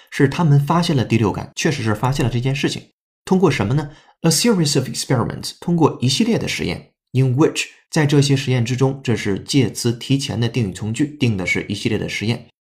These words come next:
More than thirty volunteers，有超过三十个志愿者，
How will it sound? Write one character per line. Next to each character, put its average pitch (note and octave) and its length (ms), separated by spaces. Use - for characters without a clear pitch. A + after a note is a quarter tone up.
More D3 160
than D#3+ 140
thirty A3 400
volunteers， C3+ 680
有 A2+ 160
超 D#3+ 240
过 D3 160
三 G3+ 320
十 - 80
个 A2 160
志 D3+ 140
愿 G#2+ 180
者， - 300